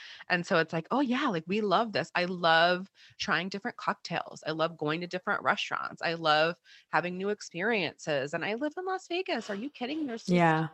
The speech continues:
Speaker 1: amazing things that we could be doing that it's like, you just get in a rut and you just go to bed. And it's like, I know I'm obsessed with sleep, but, like, uh, a couple times a month you can stay up
Speaker 2: Y-,
Speaker 1: late.
Speaker 2: but
Speaker 1: So
Speaker 2: that's a
Speaker 1: just
Speaker 2: conscious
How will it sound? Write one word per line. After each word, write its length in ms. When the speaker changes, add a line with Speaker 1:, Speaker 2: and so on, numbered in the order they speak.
Speaker 1:
amazing 760
things 380
that 140
we 100
could 160
be 120
doing 420
that 120
it's 160
like, 160
you 80
just 200
get 100
in 60
a 80
rut 200
and 120
you 60
just 160
go 80
to 100
bed. 220
And 80
it's 180
like, 220
I 80
know 140
I'm 120
obsessed 360
with 120
sleep, 360
but, 140
like, 180
uh, 320
a 60
couple 280
times 260
a 40
month 320
you 60
can 140
stay 200
up 100
Speaker 2:
Y-, 40
Speaker 1:
late. 160
Speaker 2:
but 140
Speaker 1:
So 100
Speaker 2:
that's 120
a 60
Speaker 1:
just 0
Speaker 2:
conscious 540